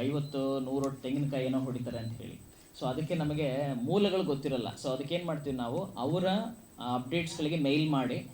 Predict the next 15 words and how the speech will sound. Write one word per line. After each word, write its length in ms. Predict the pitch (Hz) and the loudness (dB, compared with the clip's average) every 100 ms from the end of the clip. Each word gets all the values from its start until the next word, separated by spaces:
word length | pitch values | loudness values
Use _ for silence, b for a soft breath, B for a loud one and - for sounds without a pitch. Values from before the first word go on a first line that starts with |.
| B B B | B B B
so 60 | 165 | 2
ಆ 160 | 131 160 | 4 6
ಥರದ್ದು 340 | 196 190 165 | 6 4 6
ಯಾರಾದರೂ 320 | 151 160 165 | 6 6 4
ಮಾಡಿದಾರಾ, 720 | 151 139 147 120 127 120 - - | 4 4 2 0 -2 -4 -6 -4
ಇವಾಗ 200 | 151 151 | -2 0
ಸೆವೆಂಟಿ 340 | 147 151 180 | -2 -2 -2
ಫೈವ್ 200 | 180 175 | 2 4
ಯಾರೋ, 180 | 156 160 | 4 4
ಆ, 600 | 160 - - 135 131 127 127 - - - - | 0 -4 -4 -2 0 -2 -4 -10 -16 -18 -2
ಕಾ-, 200 | 143 - | 0 2
ತೆಂಗಿನಕಾಯಿ 360 | 160 175 170 160 | 2 2 2 4
ಹೊಡೆದಿದ್ದಾರೆ 400 | 147 151 147 127 | 4 2 2 2
ಅಂತ 180 | 117 | -2
ಅಂದರೆ 440 | 110 104 139 196 | -4 -6 -6 -6